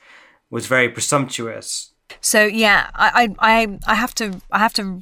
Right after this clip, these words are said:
Speaker 2: reread it because it's, it wasn't a teacher and it wasn't school. She'd only been to one school. They're incredible. I can assure you they <laughs> know who I am and they know who my daughter is. My daughter is very confident. But this was a nursery.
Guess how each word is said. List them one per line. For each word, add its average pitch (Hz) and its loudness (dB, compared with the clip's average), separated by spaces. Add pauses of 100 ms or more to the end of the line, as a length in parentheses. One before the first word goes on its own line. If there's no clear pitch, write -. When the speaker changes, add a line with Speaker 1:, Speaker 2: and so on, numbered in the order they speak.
Speaker 2:
reread 202 -2
it 175 0
because 185 -4
it's, - -6
it 196 0
wasn't 226 0 (400)
a 190 -2 (540)
teacher - 0
and 180 4
it 180 -6
wasn't 180 -4
school. 170 -2
She'd 190 -2
only 185 -2
been 175 -6
to - -12
one 170 -4
school. 160 -8 (320)
They're 160 -4
incredible. 151 -6
I 180 0
can 170 -4
assure 202 0
you 180 0
they 175 2
<laughs> 233 8
know 214 6
who 254 4
I 226 4
am 202 2
and 190 2
they 190 4
know 196 2
who 202 -6
my 175 0
daughter 175 -4
is. 165 -4 (320)
My 190 0
daughter 185 -6
is 175 -6
very 180 2
confident. - -10
But 175 -2
this 190 2
was 180 0
a 185 2
nursery. 165 0